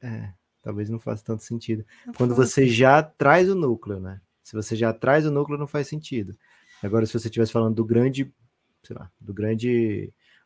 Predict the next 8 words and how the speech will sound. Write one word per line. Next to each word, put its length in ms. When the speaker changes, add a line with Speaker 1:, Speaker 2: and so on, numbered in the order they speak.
Speaker 1:
bolo, 720
O 120
K 200
C, 440
ou 640
pra 200
usar 200
um, 220